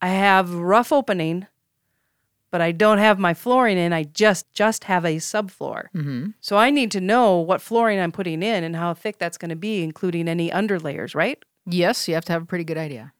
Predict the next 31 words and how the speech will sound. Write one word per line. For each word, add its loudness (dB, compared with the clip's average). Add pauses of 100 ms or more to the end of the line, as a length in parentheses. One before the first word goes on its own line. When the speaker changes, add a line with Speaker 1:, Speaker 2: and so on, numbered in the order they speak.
(220)
Speaker 2:
I 0
mean, 6
you 6
wouldn't 4
wanna 4
put 2
in, 0
like, -2
a -2
thin 2
L 2
V 0
P, -2
a -8
luxury -2
vinyl, -2 (160)
vinyl -2
planking. -6 (220)
Yeah, 2
you 0
wouldn't 0
want 6
to 4
assume 2
that 2
you're -2
putting 0
in -2
L 0
V -4
P, -12